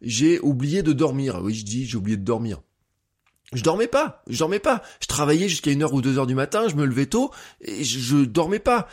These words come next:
Je mangeais mal, je ne faisais pas de sport. Euh, c'était mon mode de vie pendant des années. Ça m'a conduit quand même dans une situation qui était vraiment pas belle, hein. J'étais le gros hamster joufflu, malheureux, et cetera. J'étais obèse, hein, je pesais vingt-cinq kilos de plus,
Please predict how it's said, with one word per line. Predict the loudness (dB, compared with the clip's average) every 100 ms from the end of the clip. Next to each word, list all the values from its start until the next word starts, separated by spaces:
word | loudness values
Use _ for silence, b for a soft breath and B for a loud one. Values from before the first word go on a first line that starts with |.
| B B
Je | -4 2 4 4
mangeais | 2 0 0
mal, | 2 2 4 0
je | -2 -2 0
ne |
faisais | -2 0 0
pas | 0
de | 0
sport. | -2 0 2 2 -4 -8
Euh, | -4 -4 -6 -12
c'était | -12 -10 -2 0
mon | 2 2
mode | 2 2
de | 0
vie | 0 -4
pendant | -2 -2 0
des | -2 0
années. | 2 2 0 B B B
Ça | -2
m'a | 0 0
conduit | 0 0 0 -2
quand | -2
même | 2 2 2 -2 -8 _ -8
dans | -4
une | -2 -2
situation | -2 -4 -2 -2
qui | -4
était | -2 -2 -2 B B
vraiment | -2 0 0
pas | -2
belle, | 0 0 0
hein. | -4
J'étais | -8 -6 -2
le | -2
gros | -4 -8 -4 -2 0
hamster | -2 -6 -8 -8
joufflu, | -8 -8 -10 -12 -8 -6 -4
malheureux, | -2 0 0 0 -2
et | -4
cetera. | -10 -8 -6 -4 -4 B B B
J'étais | -12 -4 0 2 2
obèse, | 0 2 4 4 2
hein, | -2
je | -6
pesais | -6 -4
vingt-cinq | -2 -2 -4 -6
kilos | -4 -6
de | -4
plus, | 0 0 0